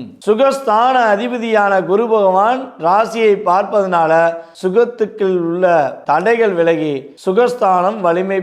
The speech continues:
பெறும். உங்களுடைய ராசியை குரு பார்ப்பது மூலமாக உங்களுக்கு ஒரு அதிவிதமான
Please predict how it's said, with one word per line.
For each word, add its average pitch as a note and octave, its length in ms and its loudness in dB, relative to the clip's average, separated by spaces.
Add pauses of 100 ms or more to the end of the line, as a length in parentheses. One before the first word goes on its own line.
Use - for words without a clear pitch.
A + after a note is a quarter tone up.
(100)
பெறும். C#3 340 -4 (380)
உங்களுடைய G#3+ 500 2 (140)
ராசியை G#3+ 500 2 (140)
குரு G#3+ 160 0 (120)
பார்ப்பது F#3+ 480 0
மூலமாக D#3+ 420 -2 (500)
உங்களுக்கு F#3+ 420 0
ஒரு E3 100 2 (500)
அதிவிதமான F#3+ 640 -2